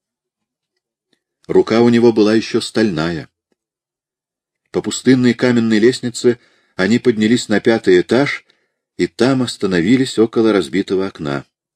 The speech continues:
За слабо светящимся проёмом, наполовину лишённым стекла, вздыхал и охал холодный ветер. Говорил: "Ох,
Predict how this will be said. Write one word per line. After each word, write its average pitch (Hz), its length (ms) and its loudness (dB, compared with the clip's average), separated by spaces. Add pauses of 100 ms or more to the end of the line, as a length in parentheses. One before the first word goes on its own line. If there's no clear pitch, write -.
(760)
За 92 200 -4
слабо 104 400 -2
светящимся 95 760 -4
проёмом, 98 640 2 (460)
наполовину 101 640 0
лишённым 87 460 -2
стекла, 87 500 -4 (540)
вздыхал 85 600 -2
и 101 160 -2
охал 120 500 2
холодный 87 520 -4
ветер. 71 360 -8 (800)
Говорил: 78 480 0 (520)
"Ох, 104 920 -6